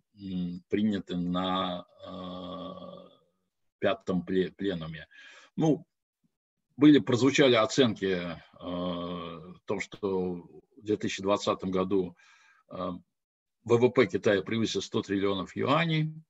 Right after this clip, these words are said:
но, тем не менее, несмотря на такие положительные итоги, говорилось о более качественном росте. То есть вопрос качества роста, вопрос, э, э, повышения вот уровня,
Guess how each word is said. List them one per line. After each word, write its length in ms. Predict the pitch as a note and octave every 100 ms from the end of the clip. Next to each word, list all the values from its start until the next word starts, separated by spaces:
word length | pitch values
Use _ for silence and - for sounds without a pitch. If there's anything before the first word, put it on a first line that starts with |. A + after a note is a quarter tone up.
| _ _ - _ -
но, 500 | A2 C3 C#3 B2+ G#2+
тем 160 | - B2
не 80 | C3+
менее, 260 | E3 D#3
несмотря 460 | A#2+ A2 A2+ A#2+ A#2
на 140 | G#2
такие 560 | G#2 G2+ A2 G2+ F#2 F2+
положительные 760 | - F#2+ G2 G#2+ F#2 F#2+ F#2+
итоги, 420 | - D#3 C3 G#2+
говорилось 540 | G2+ G2 G#2 C3 B2+ -
о 160 | G2+
более 320 | F#2+ A#2 A#2+ G#2+
качественном 540 | G#2 G2+ - F#2+ F#2+
росте. 340 | F#2+ F2+ -
То 140 | - F2+
есть 180 | - F#2+
вопрос 340 | F#2+ A#2 -
качества 560 | - C3 - - F#2+ G2+
роста, 440 | D3 D#3 F2+ D#2+
вопрос, 500 | E2 F2 A2+ G2+ -
э, 340 | F#2 F#2+ F2+ E2+ _ - _ _ _ _ _ _ G#2
э, 720 | G#2 G2 F#2+ F#2+ F#2+ F#2 F2+ F2 - _ _ _ _ _ _ _
повышения 920 | G#2 A2 G2+ B2+ A2+ G#2+ G2 F#2+ E2+ D#2+ _ _ _ _ _ -
вот 180 | G2 -
уровня, 800 | A2+ A2 G2+ G2+ F#2+ F#2+ F#2